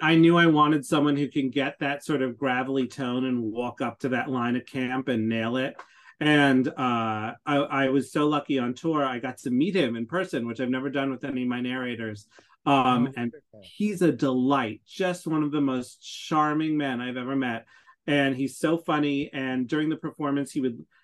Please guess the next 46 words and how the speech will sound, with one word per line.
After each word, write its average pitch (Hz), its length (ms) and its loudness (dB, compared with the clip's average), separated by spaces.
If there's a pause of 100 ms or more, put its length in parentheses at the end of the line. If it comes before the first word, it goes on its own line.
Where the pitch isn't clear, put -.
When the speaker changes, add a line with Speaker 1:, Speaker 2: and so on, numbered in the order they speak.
(120)
Speaker 1:
when 139 180 2
he 143 80 2
was 135 140 2
working 135 320 -2
on 131 100 -4
stuff, 131 220 -6
he 127 100 -4
would 107 180 -6
text 175 420 -4
me 156 300 4
about, 123 280 0
like, 110 220 -6
pronunciation 160 1040 0
of 151 100 -6
stuff. 143 400 -2 (380)
And, 135 560 2
you 135 140 0
know, 123 180 -4 (500)
<laughs> 175 180 4 (280)
he 190 100 0
would 160 260 2
send 175 280 -2
me 165 80 2
these 143 180 -2
audio 143 420 -2
texts, 127 460 -12
like, 120 220 -4 (200)
"So 180 200 6
is 165 100 6
it 156 200 0
this 302 380 -2
or 214 180 0
this?" 202 600 -2
And 160 180 4
I 156 140 4
would 156 100 4
be 170 100 4
like, 151 220 0
"It's - 160 -6
so 170 180 4
exciting 220 560 0
that 143 180 -2
you're 143 120 0
saying 190 520 -2
these 156 240 2
things." 190 360 -4